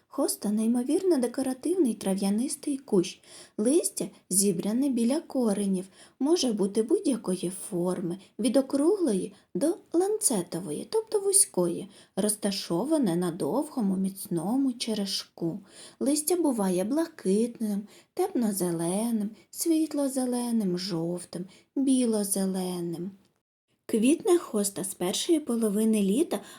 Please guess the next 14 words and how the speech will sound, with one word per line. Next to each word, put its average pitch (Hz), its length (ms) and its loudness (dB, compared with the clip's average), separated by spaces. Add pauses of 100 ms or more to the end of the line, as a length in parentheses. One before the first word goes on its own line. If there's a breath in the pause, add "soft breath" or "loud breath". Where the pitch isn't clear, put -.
аж 311 180 0 (100)
до 392 60 -2
середини 285 720 4
осені. 208 580 -2 (420 loud breath)
Квітконоси 226 800 2
пагони 233 640 0
високо 320 560 0
піднімаються 196 840 2
над 208 220 2
листям. 190 400 0 (260 loud breath)
Квіти 320 440 4
білі 190 540 0
або 180 300 -2
бускові. 233 760 -4